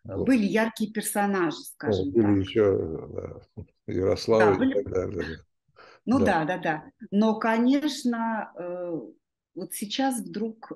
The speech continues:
Speaker 2: женщина почувствовала себя самостоятельным всё-таки человеком, несмотря на всю жестокость того времени. Э,
Speaker 1: Ну,
Speaker 2: более того,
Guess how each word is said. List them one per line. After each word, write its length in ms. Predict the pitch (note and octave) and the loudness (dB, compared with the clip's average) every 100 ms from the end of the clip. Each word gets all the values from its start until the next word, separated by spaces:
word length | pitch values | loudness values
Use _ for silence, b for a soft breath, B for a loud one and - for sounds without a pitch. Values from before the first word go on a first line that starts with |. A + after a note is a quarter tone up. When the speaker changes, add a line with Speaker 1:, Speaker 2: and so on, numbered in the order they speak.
| _ | _
Speaker 2:
женщина 460 | E3+ F3+ A3 - F#3+ | -8 -2 -2 -2 -8
почувствовала 680 | F#3 F#3 - G3 - F3 E3 | -8 -10 -10 -14 -12 -10 -10
себя 360 | E3 D#3+ F3+ | -10 -10 -10
самостоятельным 720 | F3+ F3 E3+ F3 F3 E3+ - D#3+ | -8 -8 -10 -10 -12 -12 -8 -8
всё-таки 320 | - - - | -8 -20 -18
человеком, 640 | - D#3+ E3 D#3 C#3 - | -14 -8 -6 -6 -6 -4
несмотря 420 | D3+ D#3 E3 E3+ G#3 | -4 -2 -4 -2 -6
на 120 | F#3 | -6
всю 160 | - A3+ | -8 -8
жестокость 460 | G#3+ - D#3+ - | -8 -10 -16 -14
того 240 | E3+ E3 D#3+ | -8 -6 -6
времени. 440 | D#3 C#3+ - - - _ - G#2 B B _ _ - | -6 -6 -6 -10 -16 _ -16 -14 B B _ _ 0
Э, 140 | - | 6
Speaker 1:
Ну, 60 | C#3 | 6
Speaker 2:
более 220 | A3+ G#3+ | 6 2
того, 380 | G#3 F3+ F#3 | 0 0 -6